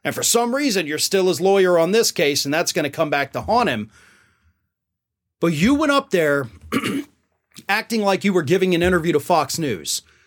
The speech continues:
not like you were trying to convince a judge that your client is innocent of the charges against them.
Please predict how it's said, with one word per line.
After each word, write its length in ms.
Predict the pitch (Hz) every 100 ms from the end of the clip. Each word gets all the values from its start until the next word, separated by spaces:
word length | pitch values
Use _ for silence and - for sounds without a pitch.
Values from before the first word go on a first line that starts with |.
| _ _
not 340 | - 175 214 220
like 240 | 185 180
you 100 | 190
were 80 | 170
trying 300 | 165 185 180
to 60 | -
convince 400 | 160 160 165 160
a 60 |
judge 360 | 135 170 165 123
that 140 | 139
your 200 | 147 165
client 520 | 160 175 165 156 151 -
is 260 | - - -
innocent 560 | 202 190 - 165 151 -
of 180 | 156
the 60 | 135
charges 500 | - 175 156 131 113
against 440 | 113 127 131 -
them. 260 | - 82 -